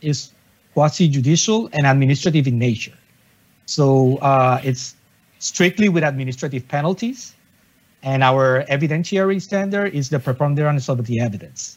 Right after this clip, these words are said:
as opposed to, uh, a criminal case where it will be, uh, beyond a reasonable doubt standard. So, um, as international organizations, and, and,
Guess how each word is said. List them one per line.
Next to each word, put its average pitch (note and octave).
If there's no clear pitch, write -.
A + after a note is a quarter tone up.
as C3+
opposed C3+
to, B2+
uh, A2
a B2
criminal D3
case A#2+
where B2+
it -
will A#2+
be, A#2+
uh, A#2
beyond C3+
a -
reasonable A#2+
doubt G#2
standard. G#2
So, G#2
um, B2
as C3+
international C#3+
organizations, F3
and, A#2
and, A#2+